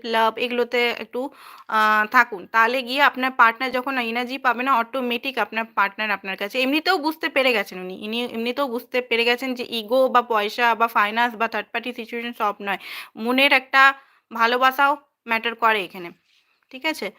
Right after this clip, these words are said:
তো নেক্সট দেখি একটা কার্ড। <clears throat> আ, Page of Pentacles। দেখুন, আপনার যে পার্টনার আছে, পেজের এনার্জিতেই আসবে। মানে, এসেই, আ, যদি আপনারা সেপারেশনে বা কথাবার্তা হচ্ছে না,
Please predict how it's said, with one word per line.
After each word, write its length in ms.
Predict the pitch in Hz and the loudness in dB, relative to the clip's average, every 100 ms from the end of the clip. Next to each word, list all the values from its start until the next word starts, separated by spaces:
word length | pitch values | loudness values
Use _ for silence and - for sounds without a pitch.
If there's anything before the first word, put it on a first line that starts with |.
| - - - _ | -20 -20 -20 _
তো 280 | 214 214 208 | -6 -4 -2
নেক্সট 380 | 220 240 - 226 | -4 -6 -6 -2
দেখি 280 | 214 214 233 | -2 0 -4
একটা 260 | 214 220 | -2 -2
কার্ড। 260 | 208 208 233 - - - - - _ _ _ | 2 0 0 -10 -20 -20 -20 -20 _ _ _
<clears throat> 520 | 277 247 196 - - _ _ _ _ _ _ _ _ _ _ - - _ _ _ _ | -6 -6 -6 -16 -20 _ _ _ _ _ _ _ _ _ _ -20 -20 _ _ _ _
আ, 240 | - 247 254 | 4 6 4
Page 200 | 294 311 | 2 2
of 100 | 359 381 | 2 0
Pentacles। 400 | 311 269 269 269 | -2 -2 -2 0
দেখুন, 280 | 277 320 392 | 0 0 4
আপনার 300 | 302 302 339 | 4 6 0
যে 100 | 349 | 0
পার্টনার 420 | 339 285 277 311 | 6 6 6 -2
আছে, 160 | 320 359 | -2 -6
পেজের 460 | - 277 277 320 | -4 -4 -2 -4
এনার্জিতেই 500 | 311 302 285 302 311 | -2 -4 -4 -4 2
আসবে। 460 | 269 226 233 208 202 - | 4 4 0 -6 -6 -10
মানে, 380 | 247 247 262 | -4 -2 -2
এসেই, 680 | 254 233 262 339 359 339 - | -2 -2 -2 2 2 2 -2
আ, 120 | 254 | -2
যদি 240 | 240 254 294 | -2 0 0
আপনারা 300 | 294 302 311 | 2 0 0
সেপারেশনে 600 | 294 262 269 285 320 294 | -2 -2 -2 -2 -2 0
বা 140 | 285 294 | 2 2
কথাবার্তা 560 | 226 240 269 262 294 | 0 0 0 0 0
হচ্ছে 360 | 285 254 247 254 | 0 0 -2 -2
না, 180 | 247 | -2